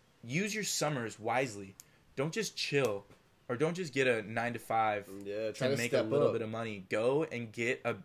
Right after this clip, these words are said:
Speaker 1: internship. Go get a paid internship if you're really a boss, and work somewhere that's, that's gonna take advantage of your degree, and do
Speaker 2: Yeah.
Speaker 1: that, because it pays off. By February of your last year, you're gonna have offers.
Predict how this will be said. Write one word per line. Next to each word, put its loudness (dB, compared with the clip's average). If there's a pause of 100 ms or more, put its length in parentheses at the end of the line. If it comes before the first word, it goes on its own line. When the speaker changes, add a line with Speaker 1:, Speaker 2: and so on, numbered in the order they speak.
(140)
Speaker 1:
internship. -6 (340)
Go 6
get 0
a 2
paid 0
internship -4
if -10
you're -6
really -2
a -4
boss, -6 (420)
and -8
work 0
somewhere -4
that's, -4
that's -4
gonna -4
take -4
advantage -2
of -2
your -4 (320)
degree, 0 (880)
and -8
do 2
Speaker 2:
Yeah. 0
Speaker 1:
that, 0
because -4
it -4
pays 2
off. 8 (360)
By 2
February 2
of 2
your 0
last -2
year, 0 (300)
you're -2
gonna 0
have 2 (140)
offers. 2